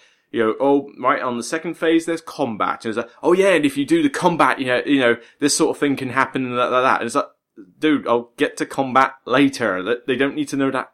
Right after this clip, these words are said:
right now. You know, can I keep teaching? Sweet." And, and they'll come up with some really random stuff as well, like, particularly if they've seen, like, the errata or something like that for a game.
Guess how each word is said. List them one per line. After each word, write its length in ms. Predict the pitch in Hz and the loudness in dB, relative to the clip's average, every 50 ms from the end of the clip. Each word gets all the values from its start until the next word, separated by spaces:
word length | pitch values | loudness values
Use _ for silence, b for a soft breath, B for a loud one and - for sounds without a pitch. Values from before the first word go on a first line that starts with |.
| _ _ | _ _
right 240 | - 151 151 147 - | 2 2 2 2 2
now. 280 | 139 135 120 95 - - _ _ _ _ _ _ | 0 0 0 0 -2 -4 _ _ _ _ _ _
You 80 | - 110 | -6 -6
know, 140 | 95 95 92 - _ _ _ | -6 -6 -8 -12 _ _ _
can 100 | - 120 | -4 -4
I 80 | 113 113 | -2 -2
keep 180 | - 151 147 | -4 -4 -2
teaching? 340 | - 165 165 175 220 220 220 - _ _ _ _ _ | 0 0 0 0 -4 -6 -6 -12 _ _ _ _ _
Sweet." 300 | - - 147 104 90 - b b b b b b b b b - | -10 -6 -6 -6 -6 -8 b b b b b b b b b -4
And, 320 | - 143 151 151 147 143 - _ _ _ _ _ _ - - - | -2 -2 0 -2 -4 -6 -10 _ _ _ _ _ _ -16 -14 -8
and 160 | - 175 180 202 | -6 -4 -2 -2
they'll 80 | 220 | -2
come 160 | 220 - 247 | -2 0 -2
up 100 | 269 233 | -2 -2
with 100 | - - | -2 -4
some 160 | - 196 175 127 | -6 -6 -4 -2
really 240 | 143 165 170 180 | -2 -2 -2 -4
random 420 | 143 139 147 151 156 151 143 147 139 | -4 -4 -2 -2 -2 -2 -4 -4 -6
stuff 340 | - - - 143 135 - 143 | -6 -4 -4 -4 -4 -4 -6
as 100 | 139 - | -6 -2
well, 200 | 185 214 180 - | -2 0 0 2
like, 180 | - 120 120 | 2 0 0
particularly 400 | - 139 - 180 180 170 151 135 | -2 -6 -8 -6 -4 -2 0 0
if 80 | 131 127 | 0 -2
they've 160 | 131 123 120 | -4 -6 -6
seen, 240 | - - 139 131 120 | -4 -4 -4 -2 -2
like, 160 | 110 107 - | -4 -4 -4
the 100 | 110 104 | -4 -4
errata 520 | 101 98 90 98 95 101 110 131 160 180 b b b b b b b | -4 -2 0 2 2 2 2 0 -2 -4 b b b b b b b
or 160 | - - 127 | -8 -6 -6
something 240 | 117 - 131 127 127 | -6 -6 -6 -4 -4
like 140 | 120 107 - | -4 -2 0
that 320 | 110 113 127 - - _ | 2 2 2 0 -4 _
for 320 | - 160 151 156 156 143 - | -4 -2 0 0 0 -2 -4
a 40 | 151 | -4
game. 340 | 151 165 165 180 208 220 | -4 -4 -4 -4 -6 -10